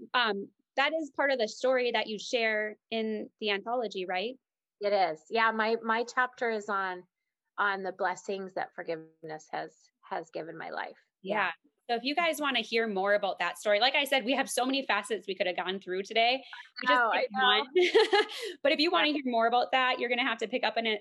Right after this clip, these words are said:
Speaker 1: a copy of that anthology. It's good. It's so good. And there's so many life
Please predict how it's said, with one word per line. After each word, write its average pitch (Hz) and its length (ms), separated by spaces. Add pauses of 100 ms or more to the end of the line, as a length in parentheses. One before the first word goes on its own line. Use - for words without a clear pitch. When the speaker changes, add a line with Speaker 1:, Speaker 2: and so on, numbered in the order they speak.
Speaker 1:
a 190 140 (200)
copy 190 260
of 196 100
that 190 140
anthology. 180 640
It's 208 140
good. 202 180
It's - 260
so 185 220
good. 165 400 (320)
And 208 120
there's 202 220
so 208 180
many 202 240
life 180 220